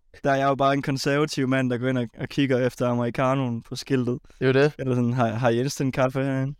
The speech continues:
Speaker 1: Nej.
Speaker 2: Jeg kan egentlig bare få noget varmt vand, så jeg selv kan lave, jeg har lidt med i tasken.
Speaker 1: <laughs> Ja. Det er lidt billigere, så
Speaker 2: Jeg kan jo så køre videre derfra og sige, at, der, at jeg er jo begyndt på endnu en ny sport, hvad jeg kalder skak. Vi kalder skak sport herovre, ikke?
Speaker 1: Det er en sport.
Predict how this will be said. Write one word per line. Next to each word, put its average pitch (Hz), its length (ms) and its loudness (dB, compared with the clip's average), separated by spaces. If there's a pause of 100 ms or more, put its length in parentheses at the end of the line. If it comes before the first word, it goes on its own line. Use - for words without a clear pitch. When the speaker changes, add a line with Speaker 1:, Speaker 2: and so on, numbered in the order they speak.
Speaker 1:
Nej. - 120 -6
Speaker 2:
Jeg 131 80 -2
kan 147 120 2
egentlig 143 200 2
bare 135 160 4
få 165 140 -2
noget 139 220 -2
varmt 139 320 2
vand, 156 280 2
så 135 160 -6
jeg 131 100 0
selv 147 220 2
kan 147 100 0
lave, 139 160 4
jeg 143 120 2
har 143 80 0
lidt 139 140 2
med 143 140 2
i 135 160 -4
tasken. 147 300 2
Speaker 1:
<laughs> - 60 0
Ja. 180 80 8 (920)
Det - 40 0
er 131 40 2
lidt 117 200 -2
billigere, 123 480 2
så 131 300 -4 (340)
Speaker 2:
Jeg 165 160 2
kan 190 60 0
jo 156 60 2
så 151 80 -4
køre 151 180 2
videre 180 240 2
derfra 139 180 2
og 131 80 2
sige, 151 200 0
at, 123 80 -4
der, 139 100 0
at 135 220 -2
jeg 143 60 2
er 139 40 6
jo 139 60 4
begyndt 143 280 -2
på - 120 -6
endnu 214 240 2
en 151 140 -2
ny 147 100 0
sport, 131 400 -4 (100)
hvad - 80 -2
jeg 170 60 -4
kalder 127 220 2
skak. 139 300 2 (100)
Vi 131 80 -8
kalder 127 220 2
skak 135 280 0
sport 131 280 -2
herovre, 135 300 -4
ikke? 147 300 -4
Speaker 1:
Det - 100 -6
er 131 40 0
en 143 80 -2
sport. 131 300 -2